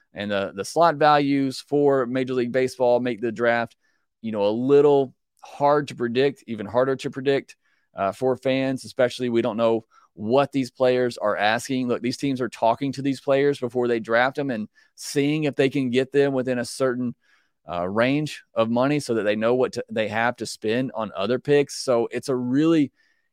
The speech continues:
it's a more difficult process than just saying, you know, running down the draft and saying, "We'll take this player right here. He's the best player." It's more to that.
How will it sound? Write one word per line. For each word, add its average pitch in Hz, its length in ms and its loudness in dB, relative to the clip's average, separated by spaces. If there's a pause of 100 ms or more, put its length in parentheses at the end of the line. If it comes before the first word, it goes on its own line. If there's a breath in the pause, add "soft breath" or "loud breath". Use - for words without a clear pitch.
(220)
it's 127 120 -8
a 139 60 0
more 165 180 4
difficult 156 420 2
process 139 480 2
than 120 140 -2
just 120 160 -2
saying, 127 340 0
you 113 80 -4
know, 113 100 0
running 135 360 0
down 131 200 0
the 127 80 -2
draft 127 300 2
and 117 100 -6
saying, 110 220 -4
"We'll 120 140 2
take 120 180 0
this 120 120 -2
player 117 300 2
right 110 180 2
here. 117 200 0
He's 113 180 -6
the 110 80 -6
best 110 320 -2
player." 107 200 0
It's 110 200 -10
more 156 400 -4
to 160 240 -2
that. - 220 -4